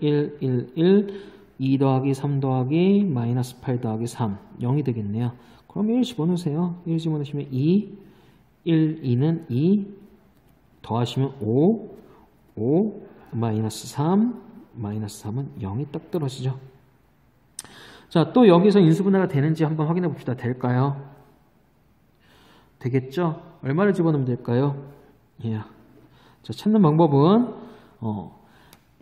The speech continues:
상수항의 약수가, 상수항의 약수가, 음, 힌트가 될 텐데 상수항이 지금 마이너스 삼이니까,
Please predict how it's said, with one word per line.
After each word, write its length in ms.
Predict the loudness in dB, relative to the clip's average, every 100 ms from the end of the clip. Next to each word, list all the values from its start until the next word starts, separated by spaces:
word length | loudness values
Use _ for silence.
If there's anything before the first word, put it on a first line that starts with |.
| _
상수항의 920 | -4 2 4 4 2 4 6 6 4
약수가, 920 | 0 -6 -6 -2 2 2 2 0 -6 -12
상수항의 760 | -2 0 2 2 2 4 2
약수가, 840 | -2 -8 -12 -2 2 2 0 -8 -20 -12 -6
음, 340 | -4 -4 -8 -6
힌트가 420 | -2 0 2 4
될 140 | 2
텐데 280 | 0 -2 -2
상수항이 680 | 0 0 0 2 2 2 -2
지금 360 | -4 -2 0 0
마이너스 460 | 0 -2 -2 -6
삼이니까, 840 | -6 -2 0 -2 0 0 0 -4